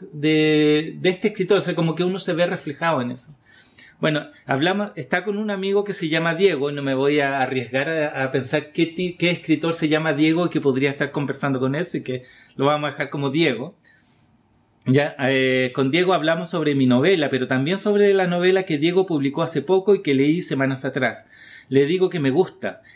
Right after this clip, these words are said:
intento precisar por qué me gusta. Pienso en una escena en especial. El protagonista viaja a Buenos Aires con su padre y le pide un libro.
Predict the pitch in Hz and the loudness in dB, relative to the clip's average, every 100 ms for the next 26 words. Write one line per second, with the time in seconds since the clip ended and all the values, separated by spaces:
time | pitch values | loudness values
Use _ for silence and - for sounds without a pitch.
0 | - 117 - 135 143 175 143 - 113 151 | -2 0 2 0 -2 -4 -4 -4 -2 -2
1 | - 117 - 117 139 202 - - - _ | -2 -8 -4 -2 0 -2 -4 -10 -12 _
2 | - _ 170 185 196 214 196 180 151 - | -20 _ 0 2 2 0 0 -2 -2 -2
3 | 185 185 185 160 - 139 98 90 90 _ | 0 0 -2 -4 -6 -4 -4 -6 -10 _
4 | _ _ 143 139 147 127 127 127 143 175 | _ _ 0 2 2 0 0 0 0 -2
5 | - 143 143 139 131 117 127 120 113 175 | -2 -2 -2 -2 -2 0 2 2 2 2
6 | 190 180 - 127 127 175 202 160 156 180 | 2 0 -6 -6 -2 0 0 -2 -4 -4
7 | 147 127 131 151 151 131 110 98 - | 0 2 2 0 0 -2 -2 -6 -12